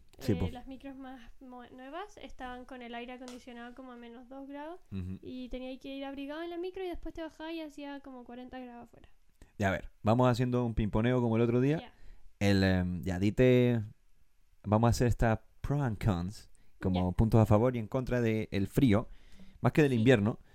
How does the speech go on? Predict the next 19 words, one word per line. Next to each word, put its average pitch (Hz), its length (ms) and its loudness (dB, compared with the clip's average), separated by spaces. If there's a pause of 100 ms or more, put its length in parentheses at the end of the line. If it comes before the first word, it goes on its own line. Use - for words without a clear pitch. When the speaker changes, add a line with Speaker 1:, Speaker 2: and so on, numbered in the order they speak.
(420)
Speaker 1:
Em, 92 800 -2
Speaker 2:
Tengo 262 180 -18
anotado. - 500 -20 (260)
Speaker 1:
la, 185 260 -2 (180)
ella 98 160 -2
hizo 92 240 -2
su 90 140 -6
pega 104 340 0 (220)
y, 104 380 -2
eh, 92 360 -4
ya, 78 140 -10
di 101 200 -2
tu, 120 600 -2
Speaker 2:
Ya. 101 100 -6 (220)
Speaker 1:
dite 135 220 4
un 147 100 4
punto 160 360 2
a 151 40 8
favor 143 420 8